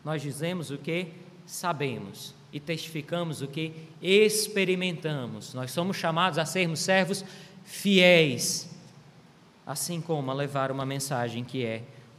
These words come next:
urgente. E, ah, meus irmãos, essa tarefa irá requerer tudo de nós, tudo, tudo de nós. O chamado do Evangelho requer tudo de nós.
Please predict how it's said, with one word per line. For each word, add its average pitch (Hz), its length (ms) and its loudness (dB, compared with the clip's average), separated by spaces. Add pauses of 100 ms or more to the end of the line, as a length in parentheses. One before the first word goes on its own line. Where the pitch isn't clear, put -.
urgente. 147 680 2 (1040)
E, 143 80 -2
ah, 139 80 0
meus 139 180 -4
irmãos, 131 380 -4
essa 131 240 -6
tarefa 139 460 -2
irá 143 120 -2
requerer 147 400 -4 (120)
tudo 214 240 2
de 185 140 0
nós, 117 540 -4 (500)
tudo, 143 420 2 (260)
tudo 185 280 0
de 170 120 -2
nós. 127 280 -2
O 131 40 -8
chamado 190 560 2
do 233 80 6
Evangelho 165 800 0 (560)
requer 180 540 -6
tudo 233 260 0
de 196 140 -4
nós. 123 540 -6